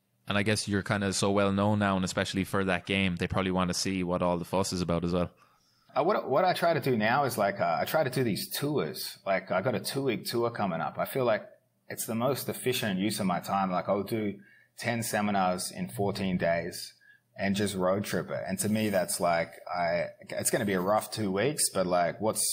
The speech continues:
Speaker 2: worse than that is flying every weekend to do a, a new seminar, going through airports and stuff like that.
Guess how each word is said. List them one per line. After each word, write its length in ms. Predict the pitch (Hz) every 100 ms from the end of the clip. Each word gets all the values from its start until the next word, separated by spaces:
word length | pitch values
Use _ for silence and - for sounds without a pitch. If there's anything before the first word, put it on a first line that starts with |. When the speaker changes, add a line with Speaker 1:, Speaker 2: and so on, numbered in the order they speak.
| - - -
Speaker 2:
worse 400 | 98 113 110 -
than 140 | 92
that 300 | 98 104 -
is 360 | 90 82 - -
flying 420 | - 110 101 90
every 180 | 90 90
weekend 460 | 90 95 92 104 101
to 80 | 92
do 200 | 92 87
a, 200 | 82 76 - - - - -
a 120 | 92
new 180 | 92 90
seminar, 720 | - 90 87 85 82 80 - -
going 240 | 92 87
through 180 | 87 85
airports 480 | 82 85 82 82 -
and 100 | -
stuff 240 | 71 -
like 160 | 76 78
that. 280 | 80 80